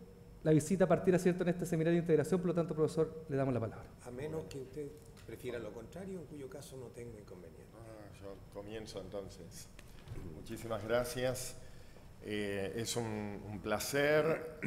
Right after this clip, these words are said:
Speaker 3: haber sido convocado nuevamente para estas jornadas de trabajo, estos encuentros que son tan fructíferos,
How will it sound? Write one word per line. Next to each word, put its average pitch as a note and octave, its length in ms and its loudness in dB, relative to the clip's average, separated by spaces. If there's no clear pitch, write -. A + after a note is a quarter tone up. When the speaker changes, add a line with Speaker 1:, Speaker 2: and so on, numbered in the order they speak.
Speaker 3:
haber A2 220 0
sido A2+ 240 0
convocado G#2+ 440 4
nuevamente A2+ 640 4
para F#2+ 720 0
estas B2+ 640 0
jornadas B2 420 2
de A2+ 80 -2
trabajo, A#2+ 520 2
estos A2 260 -4
encuentros A#2 560 0
que G#2+ 120 -2
son A2 460 0
tan G#2+ 560 0
fructíferos, B2 960 2